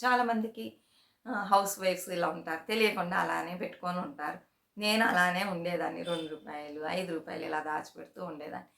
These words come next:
అలానే ఉంచడం వల్ల లాభం లేదు. అలా కాకుండా ఇలా చేసినట్లయితే మనం ఆ ఫార్టీ నైన్, ఫిఫ్టీ థౌజండ్ ఉన్నప్పుడే కొని పెట్టుకున్నట్లయితే ఈరోజు మనకి చెప్తున్నా వన్ సెవెన్ ఎయిట్ గ్రామ్స్‌కి ఫోర్టీన్ థౌజండ్ రూపీస్ లాభం అనమాట.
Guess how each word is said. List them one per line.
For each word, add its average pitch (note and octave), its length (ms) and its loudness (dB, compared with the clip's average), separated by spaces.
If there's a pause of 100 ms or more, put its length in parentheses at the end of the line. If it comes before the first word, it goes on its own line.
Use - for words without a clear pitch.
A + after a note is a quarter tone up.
(440)
అలానే B3 340 12
ఉంచడం G#3+ 360 4
వల్ల G#3 160 4
లాభం D#3+ 540 2
లేదు. D#3 260 -8 (380)
అలా G3+ 200 4
కాకుండా G3 400 4
ఇలా F3 180 2
చేసినట్లయితే F3 760 -4
మనం F3 520 0 (540)
ఆ G#3 100 6
ఫార్టీ G#3+ 320 10
నైన్, A#3 220 6
ఫిఫ్టీ A3 300 -2
థౌజండ్ F#3+ 420 4
ఉన్నప్పుడే F#3+ 680 0 (480)
కొని A3 180 4
పెట్టుకున్నట్లయితే F#3+ 800 -2
ఈరోజు F#3 340 -6
మనకి F3+ 360 -6 (1400)
చెప్తున్నా A3+ 300 0
వన్ F#3+ 260 2
సెవెన్ F#3 380 6
ఎయిట్ G3 280 2
గ్రామ్స్‌కి F#3 360 0
ఫోర్టీన్ B3 480 -4
థౌజండ్ E3 420 -6
రూపీస్ - 340 -12
లాభం E3 340 0
అనమాట. D#3 340 -4